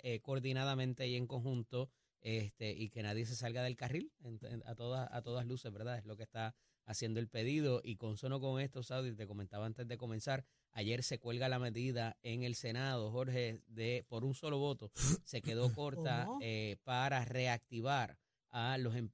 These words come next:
Speaker 1: ex empleados, eh, a la Autoridad de Energía
Speaker 2: ¿Cómo es
Speaker 1: Eléctrica,
Speaker 2: posible?
Speaker 1: eh, para que ayuden en la labor de recuperación.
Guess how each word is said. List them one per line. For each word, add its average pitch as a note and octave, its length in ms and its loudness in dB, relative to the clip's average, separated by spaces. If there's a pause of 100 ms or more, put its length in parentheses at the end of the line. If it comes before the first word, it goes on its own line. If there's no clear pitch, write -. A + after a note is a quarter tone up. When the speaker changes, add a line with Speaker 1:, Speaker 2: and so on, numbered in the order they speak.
Speaker 1:
ex C3+ 240 -2
empleados, A#2 840 0
eh, G#2+ 240 -2
a A2 120 -2
la G#2 80 0
Autoridad G#2+ 260 -4
de A2+ 60 0
Energía B2 300 2
Speaker 2:
¿Cómo B3 180 8
es B3+ 40 2
Speaker 1:
Eléctrica, B2+ 220 0
Speaker 2:
posible? A#3+ 560 0
Speaker 1:
eh, A#2 460 0
para A2+ 260 -2
que B2 100 -6
ayuden A2 380 -2
en A2 80 -4
la G#2+ 80 -4
labor G2 300 -4
de G#2 140 -6
recuperación. F#2+ 600 -14